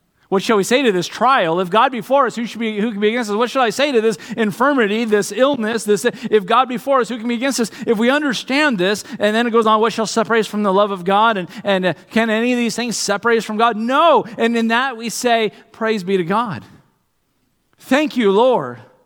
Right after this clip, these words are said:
for saving my soul. Thank you, Lord, for making me whole. Thank you, Lord, for giving to me thy great salvation, so rich and free." And and yeah,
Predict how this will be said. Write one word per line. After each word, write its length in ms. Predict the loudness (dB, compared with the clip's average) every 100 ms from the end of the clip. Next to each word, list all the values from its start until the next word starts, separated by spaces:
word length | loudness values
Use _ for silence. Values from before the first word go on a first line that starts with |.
| _ _ _ _ _ _ _ _ _ _ _ _ _ _ _ _ _ _ _ _
for 160 | -20
saving 420 | -18 -8 -6 -6 -6
my 160 | -8
soul. 360 | -10 -12 -12 -12
Thank 340 | -10 -10 -8
you, 80 | -10 -10
Lord, 160 | -14
for 100 | -10
making 340 | -6 -6 -6 -8
me 120 | -8
whole. 400 | -8 -10 -12 -16 _ _ _ _ _ _ _
Thank 220 | -10 -6
you, 80 | -4
Lord, 240 | 0 -2 -2
for 120 | -4
giving 300 | -2 -2 -4
to 80 | -4
me 420 | -4 -4 -6 -10 -6
thy 160 | -6
great 320 | -4 -4 -4
salvation, 720 | -6 -4 -4 -2 -4 -4 -10
so 160 | -10 -6
rich 360 | -4 -4 -6 -12
and 140 | -16
free." 400 | -12 -10 -8 -8
And 140 | -10 -14 -20 -20 _ -10
and 180 | -6 -4
yeah, 220 | -2 -4